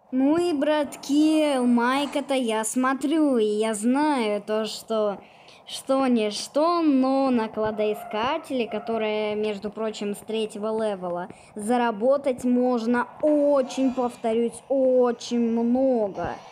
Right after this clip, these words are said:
И поэтому я хочу как раз-таки... и по-, и поэтому я как раз-таки сейчас хочу это сделать, потому что на самом деле деньги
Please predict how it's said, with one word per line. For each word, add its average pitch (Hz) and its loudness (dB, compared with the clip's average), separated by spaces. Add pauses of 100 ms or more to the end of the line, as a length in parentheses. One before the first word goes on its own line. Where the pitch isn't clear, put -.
(340)
И 349 2 (100)
поэтому 302 2
я 220 -2
хочу 254 -4
как 311 -2
раз-таки... 302 -4 (960)
и 359 4
по-, 359 -2 (1000)
и 311 2
поэтому 330 2
я 269 0
как 277 -10
раз-таки 277 -2
сейчас 254 -4
хочу 240 -2
это 233 0
сделать, 226 -2
потому 196 -6
что 214 -6
на 214 -2
самом 302 -2
деле 294 -2
деньги 247 -2